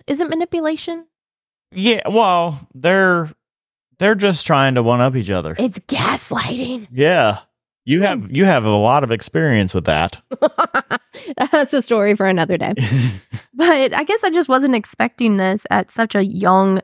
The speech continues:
Speaker 1: age.
Speaker 2: Well, I mean, I wouldn't care as much if it wasn't lying to each other, 'cause they're both lying to each other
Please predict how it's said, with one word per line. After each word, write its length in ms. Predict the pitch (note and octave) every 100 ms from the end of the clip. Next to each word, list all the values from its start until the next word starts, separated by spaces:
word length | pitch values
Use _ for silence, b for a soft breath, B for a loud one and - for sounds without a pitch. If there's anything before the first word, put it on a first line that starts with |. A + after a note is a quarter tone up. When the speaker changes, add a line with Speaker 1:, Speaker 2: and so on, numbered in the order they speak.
| -
Speaker 1:
age. 560 | B2+ E3+ B2 - - -
Speaker 2:
Well, 220 | B2+ E3
I 160 | - F#3
mean, 220 | G3+ F3+
I 180 | A2 F#3
wouldn't 460 | A#3+ G#3+ C#3 A#2 -
care 340 | A2 A2 B2+
as 160 | A#2+ A#2
much 560 | A#2 A2+ - - - _ _ _ _ _ A2+
if 180 | A2+
it 140 | A#2 E2+
wasn't 600 | F2+ G2+ F#2+ G2+ E2+ -
lying 600 | E2 D#2+ E2 F2 E2 E2
to 120 | D2 A#1
each 180 | C#2
other, 380 | A#1+ G1+ G1+ - _ _
'cause 140 | A#2+ G#2+
they're 120 | A#2
both 380 | G2+ G#2 A2 A2+ -
lying 560 | - E2 E2 F2+ F2+ E2
to 120 | E2+ D2+
each 180 | D2
other 460 | D2 B1 A#1+ E2